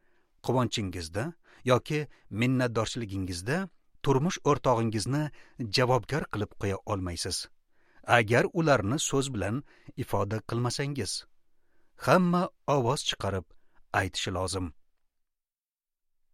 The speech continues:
Asal oyimiz paytida Josh ikkimiz oramizdagi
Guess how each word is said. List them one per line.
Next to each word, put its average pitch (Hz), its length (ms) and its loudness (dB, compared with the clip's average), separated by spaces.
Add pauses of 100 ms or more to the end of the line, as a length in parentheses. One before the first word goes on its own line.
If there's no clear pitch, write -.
(180)
Asal 160 300 2 (100)
oyimiz 117 360 2
paytida 104 640 -4 (240)
Josh 98 400 -2
ikkimiz - 520 -6
oramizdagi 95 680 -2